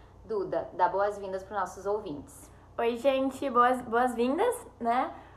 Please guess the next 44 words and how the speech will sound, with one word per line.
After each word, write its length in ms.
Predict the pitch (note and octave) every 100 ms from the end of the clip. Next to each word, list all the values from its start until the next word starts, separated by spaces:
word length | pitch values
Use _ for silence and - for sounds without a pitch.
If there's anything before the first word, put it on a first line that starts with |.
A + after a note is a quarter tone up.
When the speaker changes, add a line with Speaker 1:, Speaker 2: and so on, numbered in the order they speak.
| -
Speaker 2:
Ah, 220 | A#3+ B3+
prazer, 440 | C#4+ C4+ A#3 C4 E4+
eu 60 |
sou 140 | - C4+
a 40 |
Eduarda. 600 | B3 A3 - A#3+ C4 F4 - - - - - -
E 560 | B3+ C4 C4 C4 C4+ -
a 160 | C4+
ideia 280 | C4 B3+ C#4+
do 100 | D#4+
episódio 500 | E4+ D#4+ C#4 C4 C4
de 100 | A#3+
hoje 380 | A#3 C4 E4+ C4+
é 80 | B3+
fazer 300 | C4 B3+ C4
vocês 220 | C4+ -
refletirem 520 | C#4 C4+ C#4+ - B3+
um 120 | C4+ C4+
pouco 380 | A#3+ B3 G4+ A4
sobre 220 | C4 C4
as 120 | B3+
refeições 600 | C4 B3+ C4 B3+ B3 B3+
feitas 400 | A3+ B3 E4+ B3+
ao 120 | B3
longo 240 | A#3 A3+ A3+
do 100 | A3
dia 400 | G#3 A3+ C4 - - -
e 140 | C4 C4+
o 20 |
valor 360 | D4+ C#4+ C4
que 120 | C4 C4+
elas 220 | C4 -
têm. 260 | G#3 G3 - - - - -
E 260 | B3+ C4+ -
fazer 260 | D4 C#4
vocês 200 | C#4+ D4+ -
repensarem, 680 | D4 D#4 D#4 D#4 A#3+ A#3
né, 220 | A#3 A#3
que 80 | A#3
se, 340 | - - - -
se 180 | - C#4+
é 120 | D4+
realmente 540 | D#4+ D#4 D#4+ D4 E4+ -
caro 440 | - A#3 C4 G4